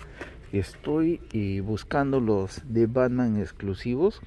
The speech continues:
Creo que son exclusivos de la Target, no estoy seguro. La nueva serie que salió, pero como ven, no, no tuvimos suerte, no hay nada.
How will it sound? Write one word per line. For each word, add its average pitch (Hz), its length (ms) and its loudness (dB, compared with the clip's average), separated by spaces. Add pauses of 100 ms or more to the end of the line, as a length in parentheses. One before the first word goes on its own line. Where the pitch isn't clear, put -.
(120)
Creo 131 340 4
que 90 120 -6
son 104 160 -2
exclusivos 90 520 -4
de 95 100 0
la 90 100 -2
Target, 139 400 -2
no 107 160 0
estoy 101 160 -4
seguro. 139 460 0
La 104 260 -2
nueva 101 300 0
serie 104 340 -2
que - 120 -8
salió, 117 440 0 (800)
pero 101 180 0
como 104 260 0
ven, 127 240 2
no, 123 240 2 (240)
no 101 140 -2
tuvimos 98 460 -2
suerte, 113 420 -2
no 95 100 -4
hay 98 240 -4
nada. 107 380 -4